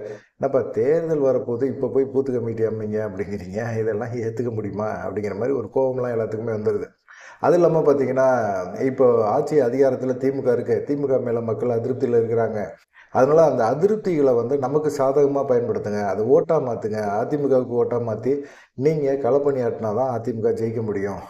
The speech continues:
அப்படின்னு சொல்லியிருக்கு. உங்களுக்கு தேவையான உதவிகளை வந்து தலைமை செய்யும் அப்படின்னு சொல்லி எடப்பாடி பழனிசாமி உத்தரவாதம் கொடுத்திருக்கிறாரு.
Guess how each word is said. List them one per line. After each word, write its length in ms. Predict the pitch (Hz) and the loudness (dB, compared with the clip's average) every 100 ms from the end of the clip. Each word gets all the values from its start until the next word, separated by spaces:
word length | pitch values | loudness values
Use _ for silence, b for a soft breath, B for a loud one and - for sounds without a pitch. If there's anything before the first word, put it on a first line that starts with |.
| - | -8
அப்படின்னு 340 | 107 107 113 | -6 -4 -4
சொல்லியிருக்கு. 340 | 113 104 120 170 | -4 -4 -4 -4
உங்களுக்கு 440 | 156 160 175 170 - | -2 0 0 0 2
தேவையான 460 | 151 143 143 139 | 4 6 6 4
உதவிகளை 440 | 123 120 127 120 113 | 0 0 0 2 2
வந்து 240 | 107 131 143 | 2 0 0
தலைமை 420 | 120 131 151 151 | 2 2 2 0
செய்யும் 380 | - 123 120 120 | -2 -4 -4 -4
அப்படின்னு 300 | 92 98 123 | -6 -4 -4
சொல்லி 260 | 120 110 135 | -2 -2 -2
எடப்பாடி 360 | 117 110 117 | -2 -2 -2
பழனிசாமி 500 | 113 104 104 90 101 - B B B B | -2 -2 -4 -6 -6 -8 B B B B
உத்தரவாதம் 540 | 127 143 190 160 139 113 | 0 4 6 6 6 2
கொடுத்திருக்கிறாரு. 540 | 110 110 107 104 92 | -4 -2 -2 -2 -6